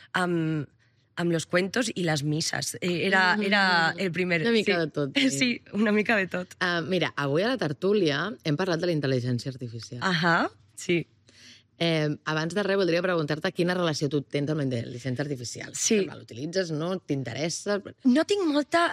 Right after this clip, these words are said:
Speaker 1: com interacció en ella
Speaker 2: Mm.
Speaker 1: per el, pel moment ètic, crec,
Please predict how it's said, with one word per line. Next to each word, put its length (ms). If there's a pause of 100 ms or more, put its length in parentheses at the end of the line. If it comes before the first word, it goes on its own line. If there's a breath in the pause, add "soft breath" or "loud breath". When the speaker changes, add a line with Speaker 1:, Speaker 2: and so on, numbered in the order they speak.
(160)
Speaker 1:
com 160 (600)
interacció 640
en 100
ella 300 (220)
Speaker 2:
Mm. 100
Speaker 1:
per 420
el, 300 (100)
pel 140
moment 260 (180)
ètic, 520 (180)
crec, 480